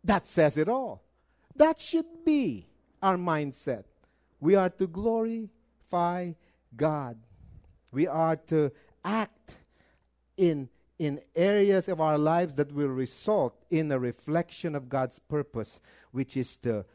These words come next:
carry out the glory of God, to conform our will in, in, in the presence not only of God,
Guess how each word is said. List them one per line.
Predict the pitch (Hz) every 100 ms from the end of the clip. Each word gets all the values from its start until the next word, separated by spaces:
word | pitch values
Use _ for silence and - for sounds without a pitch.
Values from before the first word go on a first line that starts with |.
| _ _ _ _
carry | - - 147 156 151 -
out | 135 139 110 _
the | 131
glory | 113 127 135 131
of | 127 113
God, | 123 120 117 113 _ _ _ _ _ -
to | 135
conform | 123 113 - - 151 156 143 143
our | 131 131
will | 127 131 127 117 98 - _ _ _ -
in, | 131 127
in, | 147 123 123
in | 135 120
the | 110
presence | - 123 113 117 110 - - -
not | 127 131
only | 135 127
of | 110 110
God, | 123 131 135